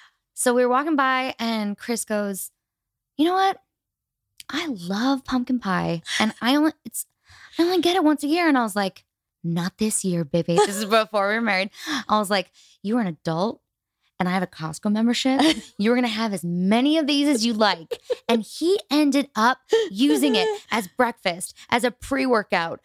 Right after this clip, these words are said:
Speaker 1: as a post-workout snack. He would eat it, like, late at night. He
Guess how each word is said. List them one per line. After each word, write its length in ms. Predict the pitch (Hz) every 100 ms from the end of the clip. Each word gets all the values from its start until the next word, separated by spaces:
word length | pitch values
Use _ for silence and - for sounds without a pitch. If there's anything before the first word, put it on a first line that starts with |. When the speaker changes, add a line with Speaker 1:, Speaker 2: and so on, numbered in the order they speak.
| - -
Speaker 1:
as 100 | 220
a 140 | 185 _ -
post-workout 880 | 294 285 285 233 233 240 262 226 -
snack. 560 | - 226 226 226 - _ - -
He 140 | - 254
would 100 | 233
eat 140 | 226
it, 140 | 214 202
like, 180 | 190 180
late 320 | 185 226 254
at 100 | 262
night. 420 | 233 220 220 226 - _ _ _
He 380 | - 277 294